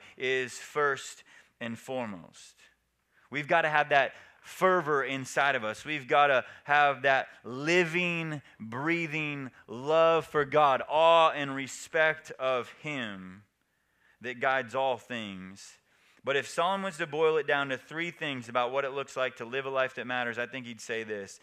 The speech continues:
Live like God is awesome because he is. Do what God has commanded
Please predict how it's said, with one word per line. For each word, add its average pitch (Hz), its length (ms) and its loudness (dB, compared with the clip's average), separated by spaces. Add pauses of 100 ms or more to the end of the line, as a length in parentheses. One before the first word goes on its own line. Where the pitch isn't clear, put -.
(220)
Live 165 500 -2 (140)
like 139 340 0
God 139 240 4
is 135 140 -6
awesome 127 640 0
because 127 340 -2
he 143 180 -4
is. 131 440 -2 (1300)
Do 180 320 -2
what 165 240 4
God 151 260 8
has 156 200 -4
commanded 139 720 -2